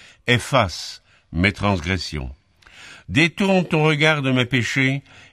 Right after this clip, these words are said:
efface toutes mes iniquités. L'Éternel a inspiré le prophète Ésaïe d'écrire, « C'est moi, moi qui efface tes transgressions pour l'amour de moi, et je ne me souviendrai plus de tes péchés.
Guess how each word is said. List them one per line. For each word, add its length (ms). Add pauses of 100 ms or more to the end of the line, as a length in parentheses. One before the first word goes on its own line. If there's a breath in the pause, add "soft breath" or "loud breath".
(120)
efface 760 (300 soft breath)
toutes 240
mes 200
iniquités. 600 (1000 loud breath)
L'Éternel 580
a 100
inspiré 440
le 140
prophète 360
Ésaïe 380
d'écrire, « 640 (420 soft breath)
C'est 240
moi, 360
moi 360
qui 220
efface 500
tes 160
transgressions 840 (360 loud breath)
pour 200
l'amour 360
de 100
moi, 340 (460 soft breath)
et 80
je 120
ne 80
me 100
souviendrai 500
plus 200
de 120
tes 140
péchés. 560